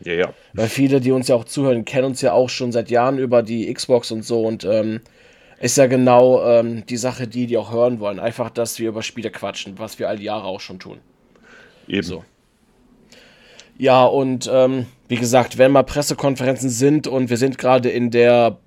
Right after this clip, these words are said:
Speaker 2: Woche, wo wir Pause für eine Folge machen, entweder werden wir eine Zu-, eine Zusatzfolge aufnehmen, die geben wir dann bekannt über, äh, Instagram und Twitter, wann die erscheint, oder die erscheint dann halt, äh, wenn das in dem Rhythmus passt,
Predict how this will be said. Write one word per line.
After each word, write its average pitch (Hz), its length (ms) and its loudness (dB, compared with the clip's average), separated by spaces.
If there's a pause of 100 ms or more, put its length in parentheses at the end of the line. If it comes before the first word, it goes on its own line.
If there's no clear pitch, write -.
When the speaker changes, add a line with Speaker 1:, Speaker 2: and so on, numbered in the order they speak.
(640)
Speaker 2:
Woche, 139 560 0
wo 135 200 -4
wir 117 460 2
Pause 139 380 -2
für 127 140 -6
eine 120 140 -4
Folge 131 360 0
machen, 117 500 -6 (440)
entweder 131 440 2
werden 131 200 4
wir 127 40 2
eine 120 180 2
Zu-, 156 380 0
eine 123 240 -4
Zusatzfolge 147 800 0
aufnehmen, 147 520 2
die 123 140 -6
geben 131 260 -4
wir 131 100 0
dann 127 380 -2
bekannt 139 500 -4
über, 123 640 2
äh, - 60 -6
Instagram 127 540 -2
und 110 380 -6 (460)
Twitter, 151 380 -2
wann 131 180 0
die 127 100 -4
erscheint, 139 640 -4
oder 127 280 -2
die 113 120 -6
erscheint 113 500 -6
dann 104 180 -6
halt, 101 360 -8
äh, 98 380 -8 (300)
wenn 117 100 -4
das 120 160 -6
in 117 140 -8
dem 117 140 -4
Rhythmus 120 600 -6
passt, - 680 -8